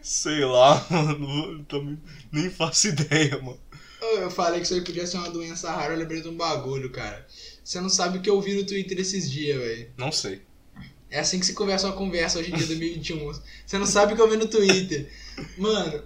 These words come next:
Speaker 2: eu, eu vi uma mina no Twitter que ela, ela meteu serinho. Ela meteu serinho o bagulho. Gente, falar a expressão "meu braço direito" é preconceituoso?
Speaker 1: Hã? Ela tinha cabelo azul, não tinha?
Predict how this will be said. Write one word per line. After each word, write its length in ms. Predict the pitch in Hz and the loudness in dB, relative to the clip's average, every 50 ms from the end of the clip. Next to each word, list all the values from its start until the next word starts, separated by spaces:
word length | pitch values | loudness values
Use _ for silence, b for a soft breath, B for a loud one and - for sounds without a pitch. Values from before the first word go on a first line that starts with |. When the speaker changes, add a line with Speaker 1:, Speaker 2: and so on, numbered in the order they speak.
| - - | -8 -6
Speaker 2:
eu, 360 | 175 185 190 185 185 - - | -2 0 0 0 0 0 0
eu 100 | 190 190 | 0 0
vi 60 | 190 | 0
uma 260 | 214 220 220 220 208 | -2 -2 -2 -2 -2
mina 400 | 185 175 180 190 196 175 160 156 | -2 -2 -2 -2 0 -2 -4 -6
no 120 | 156 156 - | -6 -6 -4
Twitter 280 | 156 160 160 160 160 - | -2 -2 -2 -2 -4 -6
que 60 | 175 | -6
ela, 240 | 170 170 165 170 - | -4 -4 -6 -6 -6
ela 180 | 165 175 180 180 | -4 -4 -2 0
meteu 300 | 190 190 185 196 202 202 | 0 0 2 2 2 4
serinho. 600 | - - 247 247 240 214 202 202 185 180 - - - - - - - - - - - | 4 4 4 2 2 2 2 2 0 0 -2 -6 -12 -20 -20 -20 -20 -20 -20 -20 -10
Ela 180 | 127 139 156 170 | -6 -4 -4 -2
meteu 280 | 185 180 180 196 190 | -2 -4 -2 -2 -2
serinho 420 | - - 240 226 226 202 202 202 196 | 0 0 0 0 -2 -2 -2 -2 -2
o 40 | |
bagulho. 360 | 190 185 175 170 160 - - b b b b - | -2 -2 0 -2 -2 -4 -4 b b b b -10
Gente, 560 | 175 165 226 233 214 185 180 - - - - - - - - - | -6 -4 -4 -2 -2 -4 -4 -6 -8 -10 -14 -18 -20 -14 -6 -2
falar 280 | 226 226 233 247 262 277 | -2 0 0 0 -2 -2
a 40 | |
expressão 640 | 262 254 - 226 220 220 - - 208 190 180 185 - - - - | -4 -6 0 2 2 2 2 2 0 0 -2 -4 -8 -12 -14 -10
"meu 360 | 165 180 185 208 233 247 - | -4 -2 2 2 2 2 0
braço 480 | 180 165 175 170 170 175 180 - - 196 | -4 -2 0 0 0 0 0 0 -2 -2
direito" 720 | 156 139 156 147 147 147 147 143 139 - 135 123 117 - - - - - - - - | -2 -2 -4 -2 -2 -2 -4 -4 -8 -10 -10 -10 -10 -12 -18 -20 -20 -20 -20 -16 -12
é 60 | - 285 | -12 -12
preconceituoso? 1200 | - - 262 240 - 214 196 - - 196 190 190 - 220 196 - 113 139 208 190 156 - - - - - - - - _ - | -8 -8 -8 -8 -8 -8 -8 -6 -4 -4 -4 -6 -8 -12 -12 -8 -4 -4 -4 -4 -4 -10 -12 -16 -20 -20 -20 -20 -20 _ -18
Speaker 1:
Hã? 380 | - 123 123 131 226 285 370 - - - - - - - - _ - - - - - | -10 -4 -2 -2 -2 -2 -4 -8 -14 -20 -20 -20 -20 -20 -20 _ -20 -20 -18 -6 0
Ela 140 | 131 160 | 0 4
tinha 160 | - - 170 160 | 6 6 6 8
cabelo 240 | 160 147 151 170 | 6 6 10 10
azul, 260 | 180 170 156 147 135 127 | 10 10 8 4 -2 -2
não 80 | 123 | -2
tinha? 260 | 120 - 139 143 139 | -4 -4 -6 -6 -8